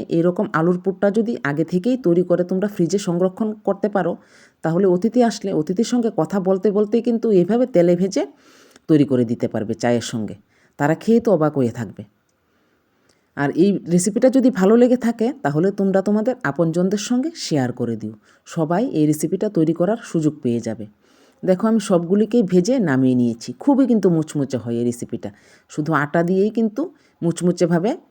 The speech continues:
তৈরি করা যায়, আর চালের গুঁড়া, সুজি কিচ্ছু লাগে না। দেখো, উপর দিয়ে মুচমুচে আর ভিতরটা আলুর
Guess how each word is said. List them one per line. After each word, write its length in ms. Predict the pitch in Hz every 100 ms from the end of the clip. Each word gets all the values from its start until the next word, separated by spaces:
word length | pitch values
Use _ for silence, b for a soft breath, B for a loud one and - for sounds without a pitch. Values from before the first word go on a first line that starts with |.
| _
তৈরি 220 | 151 127
করা 220 | 120 117 113
যায়, 180 | 110 -
আর 120 | 160 156
চালের 240 | 165 170 180
গুঁড়া, 180 | 185 185
সুজি 260 | 220 214 214
কিচ্ছু 280 | 214 208 165
লাগে 240 | 127 107 104
না। 60 | - _ _ _ -
দেখো, 240 | 156 196 190
উপর 140 | 185 170
দিয়ে 120 | 170 175
মুচমুচে 440 | 180 180 196 190
আর 100 | 151 143
ভিতরটা 400 | 151 190 - 170 220 B B B -
আলুর 280 | 139 160